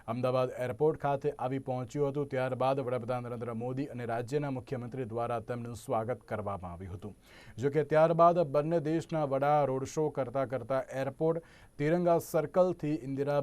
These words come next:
બ્રિજ સર્કલ તરફ આગળ વધ્યા હતા. રોડ શોના રૂટ ઉપર અલગ અલગ જગ્યાએ બનાવેલા સ્વાગત પોઇન્ટ ઉપર તેમનું સ્વાગત કરવામાં આવ્યું હતું.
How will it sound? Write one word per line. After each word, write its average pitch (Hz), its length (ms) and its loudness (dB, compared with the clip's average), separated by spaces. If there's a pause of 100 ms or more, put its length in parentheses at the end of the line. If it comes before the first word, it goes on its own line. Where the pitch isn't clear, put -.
બ્રિજ 139 300 -2
સર્કલ 135 480 -2
તરફ 131 260 -4 (140)
આગળ 135 240 2
વધ્યા 135 300 0
હતા. 143 280 0
રોડ 131 220 -2
શોના 123 340 -4
રૂટ 131 240 -2
ઉપર 147 240 4 (520)
અલગ 165 240 6
અલગ 170 140 6 (120)
જગ્યાએ 151 400 4
બનાવેલા 139 420 0 (100)
સ્વાગત 139 540 0
પોઇન્ટ 139 260 -2
ઉપર 131 300 -2
તેમનું 127 340 -4
સ્વાગત 127 480 -2
કરવામાં 139 460 2
આવ્યું 131 180 -4
હતું. 147 320 0